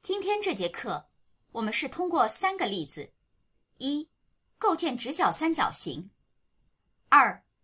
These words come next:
寻找水仙花束；三、鸡兔同笼问题，一起来讨论如何用枚举算法来解决实际问题。一、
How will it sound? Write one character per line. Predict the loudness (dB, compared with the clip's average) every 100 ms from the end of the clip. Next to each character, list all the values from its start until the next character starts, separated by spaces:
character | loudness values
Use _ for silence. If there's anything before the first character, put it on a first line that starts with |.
| -10
寻 | -6 0
找 | 2 2
水 | 0 -2
仙 | -2 -4
花 | -2 -4
束； | -4 -8 -8 _ _ _ _ _ _ _
三、 | 0 2 4 4 2 -6 _ _ _ _
鸡 | 0 0
兔 | 2 -4
同 | -4 -2
笼 | -2 -2
问 | -4 -4
题， | -8 -10 -12 _ _ _ _
一 | 0
起 | 2 2
来 | 0
讨 | 0 -4 -2
论 | -4 -8 -10 _ _ _
如 | 0 0
何 | 2 0
用 | 0
枚 | 0 0 0
举 | 2
算 | 2 2 0
法 | -2 -2 -4
来 | -4 -4
解 | -4 -8
决 | -6 -6
实 | -6 2
际 | 2 2
问 | -2 -4
题。 | -8 -10 -16 _ _ _ _ _ _ _ _ _ _ _ _ _ _ _ _ _ _ _ _ _ _ _ _ _ _ _ _ _ _ _ _ _ _ _
一、 | -8 -8 -8